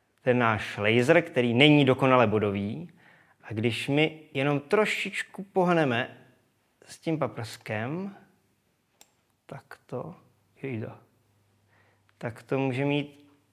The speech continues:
vlastně velký následky v tom, že najednou tam můžeme mít trošku jiný obraz na tom stínítku. Trošku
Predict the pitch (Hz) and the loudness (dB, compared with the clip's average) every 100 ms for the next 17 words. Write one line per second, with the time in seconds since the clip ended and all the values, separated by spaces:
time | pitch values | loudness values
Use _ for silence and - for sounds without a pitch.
0 | _ _ _ - 123 - 151 131 135 135 | _ _ _ -16 -14 -6 -2 2 2 2
1 | 156 156 135 123 - 147 - 160 - 131 | 0 2 4 2 0 -2 -2 -10 -4 -2
2 | 104 98 123 160 _ _ _ _ _ - | 0 -2 -8 -14 _ _ _ _ _ -10
3 | 117 117 127 131 135 139 143 - _ _ | -4 0 0 0 0 -2 -6 -14 _ _
4 | _ 120 123 113 135 139 139 - _ - | _ -8 -6 -6 -6 -4 -6 -10 _ 2
5 | 160 160 - - 180 160 156 156 160 160 | 2 2 -4 -4 0 4 6 6 4 2
6 | 160 127 147 151 - 139 151 147 - - | -2 2 4 4 0 -4 -2 -4 -6 -2
7 | 135 135 - 107 127 - 165 | -2 -2 -4 -4 -4 2 0